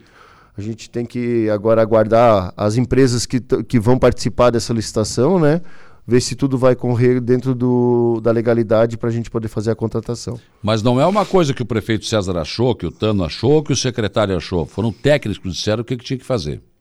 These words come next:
Speaker 1: Não, realmente a gente buscou, é, primeiro a gente foi atrás de orçamentos. São,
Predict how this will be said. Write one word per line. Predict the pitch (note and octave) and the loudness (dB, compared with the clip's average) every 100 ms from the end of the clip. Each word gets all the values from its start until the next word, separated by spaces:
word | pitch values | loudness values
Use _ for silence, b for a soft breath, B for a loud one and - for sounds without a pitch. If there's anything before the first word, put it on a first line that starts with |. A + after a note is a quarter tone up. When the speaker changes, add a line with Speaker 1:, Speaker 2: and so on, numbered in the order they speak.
| _ - | _ -4
Speaker 1:
Não, | B2+ B2 G#2 | 4 4 6
realmente | A2 A#2 A#2 B2+ C3 C3+ C3 C3 B2+ - | 4 4 6 4 4 2 2 2 2 2
a | A2+ | 2
gente | G#2+ B2 - B2 B2 | 2 0 0 0 2
buscou, | A2+ A#2+ - B2 B2 B2 B2 B2 - | 0 -2 -2 2 4 6 4 2 2
é, | A2+ A2 A2 A2 G#2+ G#2 G#2 - - - - - | 4 6 6 6 6 4 0 -6 -18 -18 -18 -12
primeiro | A#2 C3 D3+ D#3+ | -2 2 4 4
a | |
gente | D#3 - C#3 B2+ - | 2 0 -6 -10 -14
foi | - C#3 | 0 2
atrás | C3+ C#3 C3+ | 4 4 4
de | B2+ | 4
orçamentos. | C3+ C#3 A#2+ C3+ D#3+ - - - b b b b b b | 0 0 0 -2 -4 -10 -20 -20 b b b b b b
São, | - A#2+ B2 B2 A#2 | -2 2 4 4 2